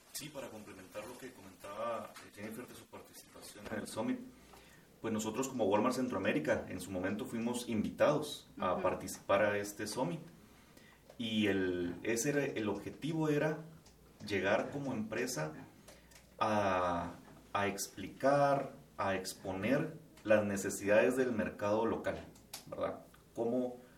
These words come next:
Speaker 1: qué, qué necesitábamos que estos grandes líderes supieran, qué mensajes queríamos que estos, que estos líderes se llevaran.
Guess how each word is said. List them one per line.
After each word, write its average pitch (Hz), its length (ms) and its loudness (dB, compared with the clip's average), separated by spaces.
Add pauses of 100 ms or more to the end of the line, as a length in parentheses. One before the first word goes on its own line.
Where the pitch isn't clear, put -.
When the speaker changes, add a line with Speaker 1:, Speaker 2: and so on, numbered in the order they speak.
(140)
Speaker 1:
qué, 139 200 0
qué 151 80 6
necesitábamos 139 720 4
que 127 80 -4
estos 120 260 -4
grandes 127 360 2
líderes 131 540 2 (840)
supieran, 131 760 2 (300)
qué 117 140 0
mensajes 127 600 0
queríamos 117 460 0
que - 80 -10
estos, 117 300 -10
que 123 100 -8
estos 117 240 -8
líderes 120 340 -2 (100)
se 98 100 -4
llevaran. 95 400 0